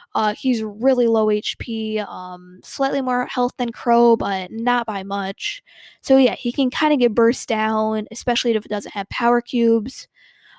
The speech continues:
Uh, so yeah, also, yeah, like I said, very bad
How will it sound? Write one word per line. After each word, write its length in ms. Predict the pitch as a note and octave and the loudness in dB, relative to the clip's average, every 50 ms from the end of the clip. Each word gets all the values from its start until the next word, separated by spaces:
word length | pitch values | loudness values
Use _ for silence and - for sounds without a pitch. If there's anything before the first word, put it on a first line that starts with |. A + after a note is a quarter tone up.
| _ _ - | _ _ 2
Uh, 160 | B3 B3+ C4 | 2 4 4
so 140 | C4 - D4+ | 2 2 2
yeah, 280 | D4+ C4 G#3 - - - - | 2 2 0 -2 -6 -4 -2
also, 600 | B3+ C4 - - C#4+ C4+ C4 C4 B3+ B3+ B3 - | 0 0 0 0 0 2 2 2 2 0 -2 -2
yeah, 160 | - B3 - - | -4 -4 -4 -4
like 160 | G#3 A3 A#3 | -6 -6 -6
I 60 | A#3+ | -6
said, 420 | - - A#3 A3 G#3+ G#3+ G#3+ A3 G#3 G#3+ | -4 -2 -2 0 0 -2 -4 -4 -2 0
very 220 | B3 B3+ B3+ A#3+ | 2 2 2 2
bad 360 | G#3 A3+ G#3+ G#3 G#3+ G3+ - | 0 -2 -4 -4 -4 -6 -6